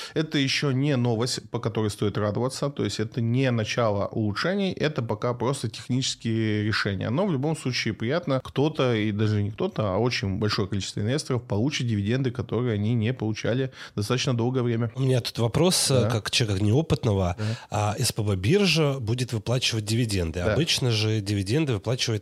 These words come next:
Speaker 2: компания.
Speaker 1: Да.
Speaker 2: А почему?
Speaker 1: Ну, тут, э,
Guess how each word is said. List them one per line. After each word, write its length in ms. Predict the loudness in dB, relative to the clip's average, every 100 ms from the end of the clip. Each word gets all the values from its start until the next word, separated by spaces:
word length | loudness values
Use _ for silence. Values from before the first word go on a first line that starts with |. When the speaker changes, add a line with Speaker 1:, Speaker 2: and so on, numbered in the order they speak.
| -6 _ _ _ -4
Speaker 2:
компания. 640 | -2 2 2 0 -4 -8
Speaker 1:
Да. 280 | -2 -2 -2 _ _ _ _ -8
Speaker 2:
А 80 |
почему? 280 | -4 2 4
Speaker 1:
Ну, 60 | 4
тут, 200 | 2 2
э, 560 | 0 2 2 2 0